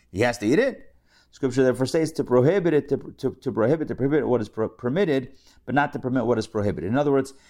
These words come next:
you can't take an oath or, uh, a vow, sorry, to obligate yourself to eat something not kosher and be like, "Well, I have to eat it now 'cause I, I, I vowed and the Torah says I have to keep my word.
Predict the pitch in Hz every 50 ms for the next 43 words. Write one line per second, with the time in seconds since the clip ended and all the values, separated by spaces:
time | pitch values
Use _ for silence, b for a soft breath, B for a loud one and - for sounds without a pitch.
0 | b b b - 113 - - - 170 180 208 220 214 - - - _ _ _ -
1 | 135 131 127 127 123 117 110 - 135 127 110 98 104 110 - - - - - _
2 | _ _ _ _ _ _ _ _ - - 110 107 - - - 104 110 104 104 101
3 | - 110 98 110 131 127 123 107 101 101 - 127 120 120 110 95 92 92 101 -
4 | _ _ _ _ _ _ _ _ _ - - - 120 110 - - 123 131 139 135
5 | 151 143 127 131 131 107 107 104 - - 139 123 120 120 - 127 - 123 131 135
6 | - - 120 117 - 113 107 107 101 98 104 - 120 120 120 120 - 95 92 87
7 | 95 95 101 87 95 90 - 82 82 80 82 - - - - - - 80 80 -
8 | - - - 127 131 110 76 80 67 67 - - - 78 - - - _ _ 85
9 | 71 - _ - 85 90 87 107 107 123 120 101 98 95 95 95 90 85 87 -
10 | 101 87 95 - - 95 90 90 92 98 90 - 92 - - 95 - 82 78 82
11 | 98 120 107 92 85